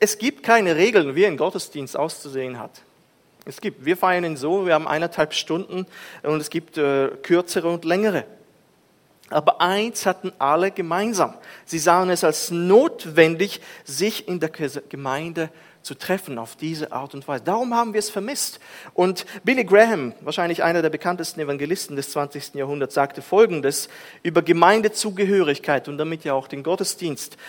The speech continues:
Er sagte, zu sagen, dass man die Gemeinde nicht braucht und den Gottesdienst nicht braucht, ist wie zu sagen, ich bin bei der Navy, also das ist die Marine, die, das Militär, aber ich gehe nicht auf dieses Schiff.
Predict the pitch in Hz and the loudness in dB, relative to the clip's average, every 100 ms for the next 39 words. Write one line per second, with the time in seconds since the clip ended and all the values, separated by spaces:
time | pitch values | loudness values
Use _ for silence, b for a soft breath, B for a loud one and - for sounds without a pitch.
0 | B B 156 170 185 - 190 185 B - | B B 6 8 8 8 6 6 B -2
1 | 202 170 202 262 233 208 202 185 175 160 | 2 10 10 10 6 0 -2 -4 -6 -2
2 | 170 170 196 240 220 180 160 - 160 175 | 0 2 2 0 -2 -2 -4 -6 4 4
3 | 123 - - - _ _ - 139 143 202 | 4 -2 -18 -20 _ _ -18 -12 -2 -2
4 | 208 - 175 - 151 - 143 143 143 180 | -2 -8 -10 -10 -12 -2 4 4 2 -4
5 | 180 208 262 208 156 160 196 214 220 B | -2 0 0 -2 4 8 8 6 -2 B
6 | B 233 240 226 196 170 160 151 208 254 | B -2 0 2 8 8 8 4 4 4
7 | 196 226 233 - 147 143 139 147 - 135 | 0 -2 -6 -8 -8 -6 -8 -10 -12 -8
8 | 131 151 196 196 226 - b b b - | -6 -4 -2 -2 -4 -10 b b b -16
9 | 139 139 143 135 147 147 147 156 160 170 | -8 -8 -6 -8 -8 -6 -4 2 2 0
10 | B B - 170 202 202 - 220 254 240 | B B 4 8 8 4 0 2 4 4
11 | 214 233 - 196 - 208 185 - 226 - | 4 2 2 0 -2 -2 -2 2 2 0